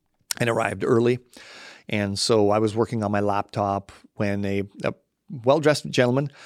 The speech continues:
he kind of approached me and asked me if I was a, a client of his that he'd never seen face-to-face before. He was having a meeting there. So I kind of jokingly explained I wasn't the droid he was looking for.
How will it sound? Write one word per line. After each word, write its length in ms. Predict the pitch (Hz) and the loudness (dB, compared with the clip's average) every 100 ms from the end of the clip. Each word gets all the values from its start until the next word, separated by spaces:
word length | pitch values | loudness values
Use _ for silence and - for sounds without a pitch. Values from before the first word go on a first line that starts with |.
| - _ | -20 _
he 140 | 127 | -6
kind 160 | 117 117 | -2 -2
of 60 | |
approached 440 | 107 - 123 123 - | -2 0 0 0 -4
me 260 | 113 113 | -4 -4
and 300 | - 101 101 - | -6 -6 -8 -10
asked 420 | 113 113 113 - | -8 -6 -8 -8
me 200 | 113 107 | -6 -6
if 280 | - 107 - | -6 -8 -8
I 160 | 101 | -8
was 240 | 98 95 98 | -6 -8 -6
a, 220 | 92 95 104 - | -6 -6 -10 -18
a 80 | - | -14
client 440 | - 143 139 110 | -10 -4 -2 -2
of 80 | 98 | -4
his 220 | 101 82 | -8 -4
that 140 | 107 | -4
he'd 160 | - 131 | -2 -2
never 200 | 139 139 | 0 0
seen 260 | - 139 110 | 0 -2 -2
face-to-face 640 | 117 107 - - 113 110 | -2 -2 -6 -2 -2 0
before. 300 | 107 - 92 | -4 -4 -6
He 80 | 98 | -6
was 120 | 95 | -6
having 220 | 101 98 | -6 -6
a 40 | 92 | -4
meeting 320 | 107 104 92 | -2 -2 -4
there. 180 | 80 - _ _ _ _ _ _ _ _ _ _ _ _ _ - - - - - | -8 -14 _ _ _ _ _ _ _ _ _ _ _ _ _ -16 -14 -14 -16 -12
So 340 | - 131 117 123 | 0 4 4 4
I 160 | 117 107 - - | 0 0 -8 -4
kind 160 | 120 | -2
of 60 | 113 | 2
jokingly 420 | 117 120 120 107 | 2 2 0 -2
explained 460 | 95 - - 107 104 | -4 -6 -4 -2 2
I 40 | |
wasn't 220 | 104 110 | 2 0
the 60 | 107 | -2
droid 260 | 95 110 104 | 0 2 2
he 80 | |
was 120 | 101 95 | 2 2
looking 260 | 117 104 | 2 0
for. 300 | - 90 113 | -4 -2 -2